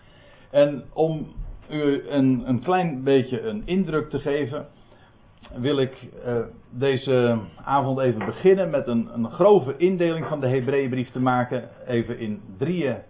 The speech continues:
te delen, wat helemaal niet zo moeilijk is. En dat is misschien ook, eh, sowieso wel eens handig om dat, eh, nog eens voor de aandacht te brengen. Die eerste zeven hoofdstukken, die gaan allemaal over de Zoon, die zoveel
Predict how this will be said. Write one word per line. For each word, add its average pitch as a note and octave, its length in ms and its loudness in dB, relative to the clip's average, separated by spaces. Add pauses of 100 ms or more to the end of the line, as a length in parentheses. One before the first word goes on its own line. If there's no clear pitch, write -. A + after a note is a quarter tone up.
te B2+ 120 -4
delen, D3+ 320 2
wat D3+ 180 0
helemaal C#3 260 -2
niet A#2+ 100 -2
zo A2+ 100 -2
moeilijk E3 400 -2
is. G3 400 -4 (600)
En C#3+ 460 2 (720)
dat B2+ 240 -2
is A#2 200 -8
misschien C3 320 -4
ook, B2+ 220 -4
eh, A#2 180 -6
sowieso A#2+ 440 0
wel D3+ 180 2
eens A#2 100 -2
handig C3+ 680 0
om B2 280 -4
dat, A2+ 200 -4 (120)
eh, A2+ 60 -10
nog G#2+ 240 -4
eens G#2+ 180 -6
voor G#2+ 140 -4
de A2 60 -2
aandacht A#2+ 380 0
te A#2+ 80 -4
brengen. A2+ 360 -2 (600)
Die C3+ 140 -2
eerste B3 480 2
zeven G#3 540 2
hoofdstukken, G3 680 6 (100)
die C#3+ 120 -6
gaan E3 240 2
allemaal E3 520 0
over C#3 420 0 (160)
de C3 160 0
Zoon, A#2 460 4
die C3 280 -4
zoveel D3 680 2